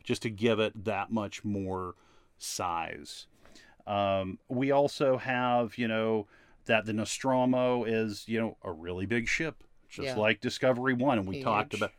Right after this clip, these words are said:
Speaker 2: yeah.
Speaker 1: yeah. And we, we have a shot, which is very similar, once again, of, of showing that.
Speaker 2: And same thing in Star Wars again, where you have, like, the huge ship,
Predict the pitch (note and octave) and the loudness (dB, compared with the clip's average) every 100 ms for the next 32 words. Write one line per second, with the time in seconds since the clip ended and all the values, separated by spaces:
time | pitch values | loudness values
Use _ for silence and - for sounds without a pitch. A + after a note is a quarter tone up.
0 | - E3+ B2 - - C#3 B2 B2 B2 B2 | -4 0 0 -4 4 4 6 2 2 2
1 | A#2+ A#2 A#2 A2 - - C#3 C3+ G2+ B2 | 2 2 4 2 0 -2 0 2 2 0
2 | - - - - C3+ C3+ C3 C3+ C3 - | -8 -20 -10 -4 -4 0 2 2 2 2
3 | D3+ C#3+ E2+ D#2+ G#2 F#2+ A2+ A#2 B2 A2+ | 2 2 0 -8 -4 2 2 2 -2 0
4 | A2 G#2 G#2 - - - G#2+ A2 A2 G#2 | 0 0 -2 -6 -18 -8 2 4 4 0
5 | - B2 G2 F#2 E2+ D#2+ - - - C#3+ | 0 0 0 0 -6 -10 -14 -14 -12 -8
6 | - D3 D#3 C#3 C#3 C3+ C3+ C#3 - C#3 | -2 -2 0 -4 -4 -6 -10 -12 -8 -4
7 | C#3 C3 C3 C3 D3 C#3+ C3+ C#3 C3+ C3 | -2 -4 -6 -6 -2 0 0 0 -2 -4
8 | B2 B2+ C3 C3 C3 C3+ C3+ C3+ C3 C3+ | -6 -8 -8 -12 -10 -10 -8 -6 -6 -8
9 | - - B2+ B2+ - | -10 -6 -2 -2 -4